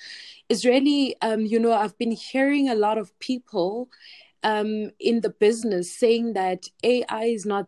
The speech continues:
there to replace people's jobs, but, you know, they will get to a point where people work together with A I to drive corporate strategies or whatever. But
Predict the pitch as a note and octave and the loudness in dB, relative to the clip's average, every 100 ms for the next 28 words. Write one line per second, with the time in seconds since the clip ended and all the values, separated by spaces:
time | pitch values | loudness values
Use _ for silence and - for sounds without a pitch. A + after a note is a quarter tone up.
0 | - F#3+ G3 E3+ - - F#3+ F#3+ - G#3+ | 0 2 2 0 -4 -4 -2 -2 -2 -2
1 | G#3+ - G#3+ - G3 F3+ - - G3 F#3 | -2 -6 -10 -4 -4 -4 -8 -2 0 2
2 | D#3 F3 - F#3+ F#3 - - - - G#3+ | 0 -4 -4 -6 -6 -12 -20 -18 -4 0
3 | G#3 G3+ G3 - G#3 G#3 G3+ G#3 G3+ - | 4 4 4 4 4 6 4 2 0 0
4 | C4 A#3 _ A#3 A3 A3 G3 F#3 - A3 | -4 -4 _ -4 -4 -2 -2 -4 -4 -10
5 | - G#3+ F3 G3 A#3+ - G3+ F3+ F3 E3+ | -4 -2 2 2 0 -4 -2 -2 -2 -4
6 | F3+ - F#3+ F#3 F3+ F3 E3 D#3+ - - | -6 -6 -2 0 0 -4 -6 -6 -10 -14
7 | - - F#3 G3 F#3 G3+ G3+ G3+ F#3 F3+ | -14 -10 -4 0 2 2 -2 -8 -6 -4
8 | F3+ - F#3+ F3+ F3 F3+ E3+ E3 F3 F#3 | -4 -4 -4 -2 -4 -4 -4 -2 0 -2
9 | - - - - - - A#3+ A#3+ | -4 -12 -12 -20 -20 -4 0 0